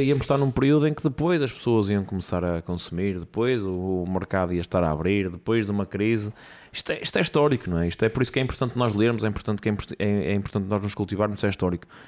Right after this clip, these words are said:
Depois dos momentos menos bons, depois dos momentos de crise, vem momentos ainda melhores. E é, e é assim que, que nós mesmo biologicamente e, e evoluímos, é assim que a economia evolui, é assim que a humanidade cresce. Sempre assim foi, sempre assim será.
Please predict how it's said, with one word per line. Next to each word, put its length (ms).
Depois 420
dos 80
momentos 380
menos 240
bons, 280
depois 280
dos 80
momentos 240
de 80
crise, 320
vem 120
momentos 640
ainda 240
melhores. 480
E 100
é, 140
e 160
é 100
assim 420
que, 260
que 100
nós 280
mesmo 240
biologicamente 920
e, 280
e 140
evoluímos, 580
é 60
assim 300
que 100
a 40
economia 480
evolui, 360
é 40
assim 200
que 80
a 40
humanidade 400
cresce. 340
Sempre 320
assim 220
foi, 260
sempre 320
assim 160
será. 340